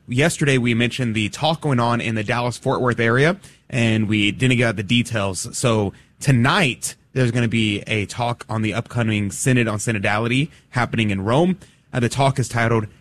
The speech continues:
"How the Coming Synod Could Radically Change Your Parish and the Church." It'll take place at seven P M at the Women's Club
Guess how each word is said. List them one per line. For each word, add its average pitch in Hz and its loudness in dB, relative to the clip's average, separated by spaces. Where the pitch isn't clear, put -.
"How 170 0
the 175 4
Coming 151 2
Synod 117 0
Could 107 -4
Radically 131 0
Change 123 0
Your 110 2
Parish 170 0
and 131 4
the 107 -2
Church." - 0
It'll 113 -2
take 120 -2
place 123 0
at 113 -4
seven 131 0
P 120 0
M 117 2
at 110 0
the 107 -4
Women's 127 2
Club 160 0